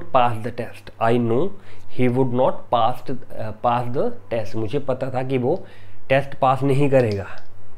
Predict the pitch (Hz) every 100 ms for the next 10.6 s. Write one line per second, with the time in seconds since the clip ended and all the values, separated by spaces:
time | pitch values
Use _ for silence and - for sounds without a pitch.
0 | - - - - 139 139 143 131 139 139
1 | - 113 139 131 131 120 123 135 123 -
2 | 117 117 123 123 120 110 101 92 85 80
3 | - - - - 147 170 170 139 131 151
4 | - 165 160 156 151 143 135 143 131 151
5 | 170 143 151 143 180 175 165 165 165 175
6 | 170 - 143 135 131 117 - 117 110 92
7 | - - - - 117 170 185 165 160 151
8 | 151 170 151 156 170 185 - - - 131
9 | 151 147 160 143 120 135 117 117 135 139
10 | - 123 131 139 143 107